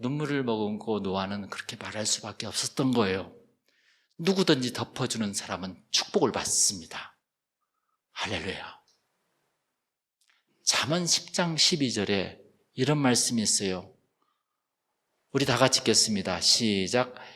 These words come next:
"미움은 다툼을 일으켜도 사랑은 모든 허물을 가리느니라."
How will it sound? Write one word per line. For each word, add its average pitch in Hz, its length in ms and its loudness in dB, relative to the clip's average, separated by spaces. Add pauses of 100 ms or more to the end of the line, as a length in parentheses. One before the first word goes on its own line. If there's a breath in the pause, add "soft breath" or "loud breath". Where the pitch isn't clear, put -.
(120 loud breath)
"미움은 160 480 4
다툼을 139 460 4
일으켜도 123 800 4
사랑은 143 500 2
모든 135 340 2
허물을 139 760 2
가리느니라." 95 920 -6